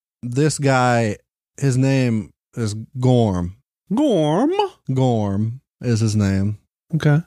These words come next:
Speaker 1: You know, he's, it's Norway, you
Speaker 2: Is he
Speaker 1: know.
Speaker 2: on the, the leaderboard or what?
Speaker 1: Uh, he's a global elite.
Speaker 2: Okay.
Speaker 1: But, uh,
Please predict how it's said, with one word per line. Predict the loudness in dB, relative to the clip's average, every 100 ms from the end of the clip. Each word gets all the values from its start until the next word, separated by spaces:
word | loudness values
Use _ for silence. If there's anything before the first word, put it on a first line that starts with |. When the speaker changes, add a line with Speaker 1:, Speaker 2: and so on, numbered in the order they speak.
| _ _
Speaker 1:
You | -2
know, | 0 0
he's, | 0 -2 -4
it's | -6 -6 -4 -2 -2 -2 -2 2
Norway, | 2 4 2 0 -2 -6 _ _ -4
you | 0
Speaker 2:
Is |
he | 4
Speaker 1:
know. | 4
Speaker 2:
on | 4
the, | 2 0 -2
the | -4 0
leaderboard | 2 2 2 0 0 0
or | -4
what? | -6 -6 -8 -14 _ _ _
Speaker 1:
Uh, | -4 -2
he's | 0 0
a |
global | 0 2 2 2
elite. | 2 2 0 -4 _ _ _ -8
Speaker 2:
Okay. | -6 -6 -8 -10 _ _ -2
Speaker 1:
But, | 0 0 0
uh, | 2 2 0